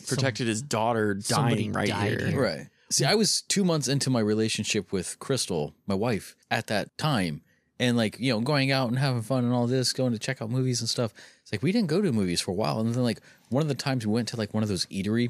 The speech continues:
Speaker 3: movies, me and her were sitting, like, in a, about a middle row or so, like, next to the steps.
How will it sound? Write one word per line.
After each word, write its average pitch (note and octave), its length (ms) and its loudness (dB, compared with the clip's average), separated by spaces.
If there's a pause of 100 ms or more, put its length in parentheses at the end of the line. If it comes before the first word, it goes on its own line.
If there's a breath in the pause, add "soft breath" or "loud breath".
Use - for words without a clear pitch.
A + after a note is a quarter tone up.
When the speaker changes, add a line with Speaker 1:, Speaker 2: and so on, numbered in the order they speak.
Speaker 3:
movies, B2 460 0 (440 soft breath)
me C3 140 2
and A#2+ 120 2
her C3 140 0
were G2 120 0
sitting, G#2+ 540 0 (160)
like, F2 200 -4
in B2 160 -2
a, G#2+ 160 2 (140)
about G3+ 320 0
a C3+ 40 2
middle F#2+ 380 2
row F#2 240 0
or F#2 160 0
so, F#2 280 0
like, G2+ 300 -6
next - 280 -4
to - 100 -4
the E2 80 -2
steps. - 440 0